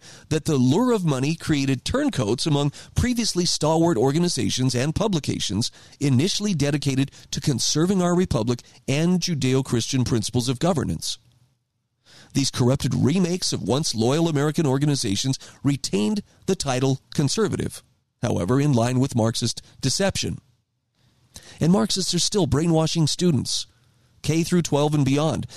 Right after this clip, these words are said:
still acting as apparatchiks for the soft overthrow of the American Republic in academia, seminary, workplace, and media, funded by corporate money and philanthropic endowments flowing from agents and organizations with no use for America,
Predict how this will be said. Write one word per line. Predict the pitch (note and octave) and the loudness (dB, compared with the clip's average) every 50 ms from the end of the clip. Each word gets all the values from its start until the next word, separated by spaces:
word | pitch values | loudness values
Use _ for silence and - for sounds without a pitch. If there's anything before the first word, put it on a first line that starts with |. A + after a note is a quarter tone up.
| - - - | -16 -10 -8
still | - - - F#3+ F#3 F3 | -6 -2 0 2 2 2
acting | E3+ F3 E3+ - F3+ D#3 | 2 0 0 0 0 0
as | C#3 B2+ | 0 0
apparatchiks | D3 C#3+ C#3 - C3+ C#3+ D#3+ F3+ F3 - - A2+ - - | 0 0 2 2 2 2 2 0 -2 -2 -4 -4 -4 -4
for | - D3 | -2 -2
the | C3 B2 | -2 -2
soft | - - E3 D#3+ D#3 - | 0 0 0 0 0 0
overthrow | - - D#3+ E3 E3 D#3+ D3+ - C#3+ B2 B2+ D3 | 0 2 2 2 2 0 0 0 0 2 2 2
of | C#3 C3 | 2 0
the | B2+ B2+ | 0 2
American | B2 A#2 B2 C#3 C3+ - D3+ | 2 2 2 0 0 0 0
Republic | C#3 C#3+ - F3 F#3 E3+ C3 - C#3+ - - - - - | 0 0 2 2 0 2 0 -2 -4 -6 -12 -20 -10 -4
in | - E3+ F3 | -2 0 0
academia, | C3+ C#3+ D#3 - G#3+ E3+ D#3 B2 G2 F#2+ G2 B2 D#3 - _ - _ - | 0 0 0 -2 -2 -2 -2 -2 -2 0 0 -2 -2 -4 _ -18 _ -8
seminary, | - - - C#3+ C#3+ D3+ C#3 B2 B2 C#3 E3 E3 _ - _ - | -4 -2 0 2 2 2 2 2 2 2 0 -2 _ -10 _ -2
workplace, | A2 B2+ D3+ D3+ - - B2+ C3 E3 - - | 0 0 0 0 -2 -2 -2 0 0 -2 -2
and | - - C#3+ F#3+ G#3+ | -2 -2 0 0 0
media, | G3 C#3 - - F2+ G#2+ B2+ E3 - _ _ _ _ _ _ _ - - _ | 0 0 0 -2 0 0 -2 -2 -4 _ _ _ _ _ _ _ -20 -20 _
funded | - - D3 D#3 G3 G3+ F#3+ | -6 -2 0 2 2 2 2
by | F3 G3 G3 | 2 0 0
corporate | - - E3 F3 F3 G#3 G3+ E3 | 0 0 0 0 2 0 0 0
money | D#3 C#3+ C#3+ D#3+ E3 | 0 0 0 2 2
and | D3+ E3+ E3 | 0 0 -2
philanthropic | - - - A#2 D3 F3 E3+ - E3+ E3 E3+ - F#3 F3 F#3+ | -2 -2 -2 0 0 0 0 0 0 0 0 0 -2 -2 0
endowments | G3 F#3 D#3 C#3+ C3+ C#3 C#3+ C#3+ C#3+ - - - - - - | -2 0 0 0 0 0 0 0 -2 -4 -10 -12 -18 -20 -12
flowing | - - C3 C#3 D#3 E3+ F3 | -6 -2 0 2 2 2 2
from | D#3+ F3+ E3+ | 0 0 0
agents | A2 B2 B2 - C3+ C#3 C3+ - D3 | 2 0 0 0 0 0 0 0 0
and | C#3 C3+ C#3 C#3 C3+ | 2 2 2 2 2
organizations | - A#2 B2 B2+ C#3+ C#3+ C3+ - - G#2 G#2+ - - B2 A#2 B2 | 2 2 2 2 2 0 0 0 -2 -2 -2 -2 -2 -2 -2 -2
with | E3 E3+ - | -2 -2 0
no | F#3+ A3 C4 | 2 2 2
use | A3 G3 A#3 B3 - | 2 2 2 0 0
for | - - C#3+ C#3+ | -2 0 0 2
America, | D3 D3+ F3+ G3 C#3 - - - C#2+ - | 2 2 2 2 0 -2 -4 -6 -8 -10